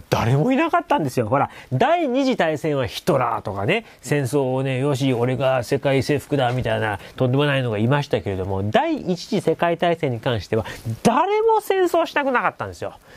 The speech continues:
ええ、ドイツ、ええ、当時ドイツはドイツ帝国ですから、皇帝がいるわけで、ドイツ皇帝も戦争したくない。ね、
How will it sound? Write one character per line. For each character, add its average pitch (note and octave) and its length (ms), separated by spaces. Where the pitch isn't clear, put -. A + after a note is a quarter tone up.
え C#3 340
え、 - 220
ド E3 120
イ C3 80
ツ、 - 180
え B2+ 160
え、 A#2 40
当 F#3+ 180
時 G#2+ 140
ド D3+ 120
イ B2 60
ツ - 140
は G2 80
ド C3 160
イ - 40
ツ - 100
帝 D3+ 100
国 G#2 140
で F2+ 100
す - 100
か - 60
ら、 F#2+ 80
皇 A#2+ 220
帝 C3+ 140
が B2 120
い A#2+ 40
る B2+ 80
わ A2+ 100
け G2 80
で、 F#2 140
ド G#2+ 200
イ C#3+ 60
ツ A3 160
皇 B3 260
帝 F#3+ 160
も C#3 100
戦 A#2 200
争 C#3+ 120
し C3 80
た E3+ 100
く E3+ 80
な F#3 300
い。 - 120
ね、 A3 240